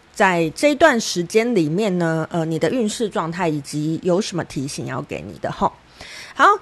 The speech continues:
那依照惯例呢，我一样会用一二三三个选项，所以现在请大家先静下来，然后做几次深呼吸。你的脑中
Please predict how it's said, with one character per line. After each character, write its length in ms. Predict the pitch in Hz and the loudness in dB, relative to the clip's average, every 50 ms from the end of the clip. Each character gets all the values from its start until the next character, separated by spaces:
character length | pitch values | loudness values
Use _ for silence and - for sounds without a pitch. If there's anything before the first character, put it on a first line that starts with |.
| - - - - | -4 -14 -14 -4
那 300 | 285 330 330 320 294 285 | 0 4 4 6 4 4
依 100 | 311 330 | 2 4
照 160 | 302 381 359 | 6 6 6
惯 220 | 320 330 339 330 320 | 6 6 4 6 4
例 100 | 311 294 | 4 2
呢， 140 | 277 254 | 4 4
我 120 | 247 226 208 | 6 6 6
一 80 | 196 208 | 6 6
样 200 | 214 214 220 233 | 4 4 4 4
会 160 | 254 240 220 | 4 4 6
用 180 | 226 220 214 233 | 6 6 4 4
一 140 | 294 311 | 4 6
二 100 | 302 294 | 6 6
三 280 | 269 269 294 254 247 262 | 6 4 2 0 0 -2
三 280 | 262 - 339 349 370 392 | 0 2 2 2 4 4
个 120 | - 220 | 2 2
选 240 | - - - 135 - | 2 0 -4 -4 -2
项， 260 | - 226 196 185 185 | -2 -2 -2 -2 -2
所 240 | - - 202 190 220 | -4 -2 -2 0 0
以 140 | 240 214 180 | 0 -2 -4
现 260 | - - 180 170 165 | -6 -6 -6 -4 -2
在 160 | 170 156 160 | -2 -4 -4
请 180 | - - - - | -4 -8 -12 -8
大 100 | - 151 | -6 -4
家 180 | 151 151 160 160 | -4 -4 -4 -6
先 560 | - - 165 156 156 156 156 160 165 165 170 - | -6 -4 -4 -2 -2 -2 -2 -4 -4 -6 -6 -8
静 260 | - 311 311 262 240 | -6 -4 -2 -2 -2
下 240 | - - 294 269 233 | -2 0 0 2 2
来， 380 | 202 180 165 165 156 156 156 156 | 2 2 0 0 0 0 -2 -2
然 120 | 151 147 | -4 -4
后 160 | 151 180 170 | -2 -2 -2
做 200 | 160 - 185 170 | 0 0 0 0
几 120 | 165 156 - - | 0 -2 -8 -10
次 160 | - 190 175 | -8 -8 -6
深 260 | 170 - - 233 247 | -6 -4 -4 -4 -2
呼 240 | 269 - 320 320 330 | -2 -2 0 0 0
吸。 320 | 311 - - 320 311 311 311 - _ _ _ _ _ _ _ _ _ _ - | 0 -2 -2 -2 -2 -2 -4 -8 _ _ _ _ _ _ _ _ _ _ -6
你 160 | 202 190 196 | -4 -4 -2
的 60 | 208 | -2
脑 260 | 208 214 208 202 196 | -2 0 0 0 0
中 300 | 202 - 320 311 330 330 | 0 2 0 0 0 -2